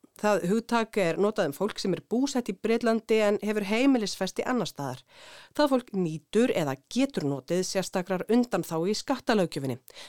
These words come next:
Aksata Murthy þarf ekki að greiða skatta af tekjum sem hún aflar utan Bretlands og þær tekjur eru umtalsverðar. Murthy á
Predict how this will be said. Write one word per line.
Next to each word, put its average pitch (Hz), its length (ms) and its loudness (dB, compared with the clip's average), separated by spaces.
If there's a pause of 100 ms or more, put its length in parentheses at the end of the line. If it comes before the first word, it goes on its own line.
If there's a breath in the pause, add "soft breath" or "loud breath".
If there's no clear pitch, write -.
(200 loud breath)
Aksata 165 480 0
Murthy 156 480 -2
þarf 214 400 0
ekki 190 160 -4
að - 80 -2
greiða 190 240 2
skatta - 560 -4
af 196 160 -4
tekjum 175 400 -2
sem 190 160 -2
hún 185 160 2
aflar 160 400 -6
utan 185 400 -2
Bretlands 151 540 -4 (420 loud breath)
og 202 320 6
þær 220 320 -2
tekjur 208 400 2
eru 202 320 2
umtalsverðar. 143 640 0 (480 loud breath)
Murthy 220 400 2
á 180 80 6